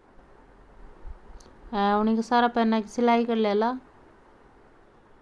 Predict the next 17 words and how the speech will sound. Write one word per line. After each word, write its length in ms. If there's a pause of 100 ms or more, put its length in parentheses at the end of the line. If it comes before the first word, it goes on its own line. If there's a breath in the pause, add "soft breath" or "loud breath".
(1080)
क्योंकि 200
चार 320
पैना 380
की 80
तो 100
कराएंगे 460
सिलाई, 360
एक 220
पैना 360
last 380
में 140
सिलाई 340
करा 220
ला 140
वो 140
की 180
तो। 240